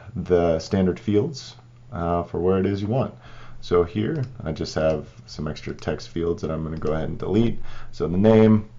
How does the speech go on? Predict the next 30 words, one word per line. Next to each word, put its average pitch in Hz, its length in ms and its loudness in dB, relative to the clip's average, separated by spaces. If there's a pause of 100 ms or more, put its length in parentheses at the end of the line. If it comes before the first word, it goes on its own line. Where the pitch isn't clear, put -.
(420)
signer 98 460 4
name, 95 500 4
I'm - 80 -8
gonna 90 160 0
go 85 80 4
ahead 82 140 2
and 80 80 -6
change 85 460 -4
this, - 760 -2 (160)
and 78 180 -6
we're 80 60 -8
going 80 300 -4
to 85 380 -8 (600)
change 76 260 -10
it - 120 -16
to, 85 380 -6 (1500)
uh, 107 440 -4 (460)
zip - 200 -8
code. - 260 -8
We'll - 120 -10
put - 200 -12
that - 200 -8
there. - 340 -6 (540)
We'll - 120 -4
just - 180 -4
go - 60 0
ahead 82 140 2
and 80 80 -2
use 78 180 -4
that. 73 240 -4